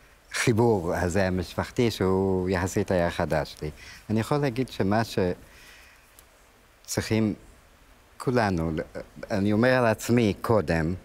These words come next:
אבל מה שאני רואה שהתהליך שאנחנו עוברים אותו הוא שאנחנו הופכים מאנשים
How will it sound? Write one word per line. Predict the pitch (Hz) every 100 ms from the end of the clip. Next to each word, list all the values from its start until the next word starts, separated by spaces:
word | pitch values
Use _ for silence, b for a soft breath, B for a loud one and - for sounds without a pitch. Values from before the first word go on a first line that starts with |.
| - -
אבל | 98 98 95 92 -
מה | 120 113
שאני | 123 127 110
רואה | 101 104 107
שהתהליך | - 92 - 95 - 101 120 120
שאנחנו | 135 117 107 110
עוברים | 98 123 151
אותו | 143 147
הוא | 135 127 131 123 B B B B B
שאנחנו | - 110 110 123 113
הופכים | 107 - 151 151
מאנשים | 139 110 101 - - 120 117 117